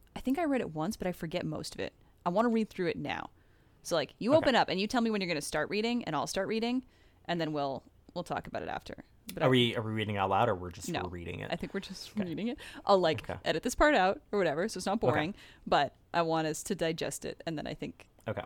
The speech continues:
Speaker 1: uh, 'cause I think it sets the stage for the whole Dark Age shit. 'Cause it says at the beginning, "Sometime during the late Dark <laughs> Age."
Speaker 2: Uh-huh, yes.
Speaker 1: Okay, are you good?
Speaker 2: Yep,
Speaker 1: Okay,
Speaker 2: starting.
Speaker 1: all right, let's read.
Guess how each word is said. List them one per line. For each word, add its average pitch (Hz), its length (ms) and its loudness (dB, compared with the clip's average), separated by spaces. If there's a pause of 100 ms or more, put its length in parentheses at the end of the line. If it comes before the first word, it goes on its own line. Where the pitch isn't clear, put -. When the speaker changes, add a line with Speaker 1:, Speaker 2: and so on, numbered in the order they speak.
Speaker 1:
uh, - 40 0
'cause 185 120 -4
I 190 80 4
think 240 120 2
it 254 80 0
sets 208 200 0
the 160 80 -8
stage - 320 -6
for - 220 -8 (100)
the 160 80 -6
whole - 120 -8
Dark - 280 -10
Age - 100 -12
shit. - 220 -10 (140)
'Cause 190 140 0
it 202 120 -2
says 254 240 10
at 208 80 0
the 240 60 -2
beginning, 196 420 2 (260)
"Sometime 196 480 4
during 175 240 2
the 170 80 -2
late 160 220 -2
Dark 202 260 2
<laughs> - 0 -
Age." 466 680 -4 (100)
Speaker 2:
Uh-huh, 104 280 0 (200)
yes. 92 140 -2 (200)
Speaker 1:
Okay, 175 220 0
are 175 60 -2
you 180 100 0
good? 185 260 2 (760)
Speaker 2:
Yep, 208 260 -2
Speaker 1:
Okay, 185 120 -2
Speaker 2:
starting. 104 200 2
Speaker 1:
all 185 80 4
right, - 80 -2
let's - 160 -8
read. - 140 -10